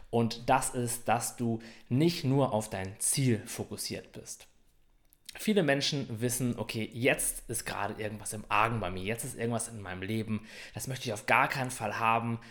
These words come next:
und das soll sich auf jeden Fall ändern. Vielleicht geht's dir emotional schlecht, vielleicht bist du in einer, ja, ungesunden Beziehung gefangen, vielleicht, äh, geht's dir finanziell nicht so gut, vielleicht hast du keinen Bock auf deinen Job, was auch immer es ist. Nur,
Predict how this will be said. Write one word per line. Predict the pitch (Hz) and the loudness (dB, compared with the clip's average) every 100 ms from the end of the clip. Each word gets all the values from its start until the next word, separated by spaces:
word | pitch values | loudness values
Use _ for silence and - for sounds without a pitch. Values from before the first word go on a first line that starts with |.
| - | -18
und | - 110 | -6 -4
das | - | -2
soll | 107 | -2
sich | 107 | -2
auf | 104 113 | -2 0
jeden | 120 | 0
Fall | 120 120 127 | 2 2 4
ändern. | 180 147 95 104 | 6 6 4 0
Vielleicht | - - 123 123 - | -6 0 2 2 -2
geht's | 113 - | -4 -2
dir | 131 | -4
emotional | 104 101 - 101 123 143 | -4 -6 -2 4 6 4
schlecht, | 143 - 120 120 - | 2 0 0 -2 -6
vielleicht | - 165 165 170 | -4 -2 -2 -2
bist | 156 147 | -4 -4
du | 135 | -4
in | 110 | -2
einer, | 104 104 101 92 - - - - - - | -2 0 0 -2 -4 -14 -18 -18 -18 -4
ja, | - 208 165 127 - - - | 4 6 6 2 -10 -18 -2
ungesunden | - 180 185 127 120 127 101 | 4 6 6 4 2 0 -4
Beziehung | 107 - 180 247 233 | -4 -2 4 4 2
gefangen, | - - 120 151 | -4 -8 -6 -6
vielleicht, | - 156 185 214 220 214 - - _ - _ _ - | -2 2 4 4 4 0 -10 -18 _ -20 _ _ -10
äh, | 131 135 | -6 0
geht's | 143 147 | 0 0
dir | 143 | -2
finanziell | - 135 120 - 156 170 | 0 0 0 4 6 6
nicht | 160 | 2
so | - 131 | -2 -2
gut, | 143 139 | -2 -2
vielleicht | 117 104 | -4 -4
hast | 117 117 | -8 -8
du | |
keinen | - 107 98 | -8 -6 -6
Bock | 107 | -6
auf | 104 - | -8 -8
deinen | 101 101 | -8 -4
Job, | 123 - | -4 -4
was | 113 156 | -8 -8
auch | - | -2
immer | 165 175 170 | 0 2 0
es | 165 | -2
ist. | - - - - - - - - - - | -4 -4 -4 -10 -18 -20 -20 -20 -14 0
Nur, | 139 208 - | 4 4 2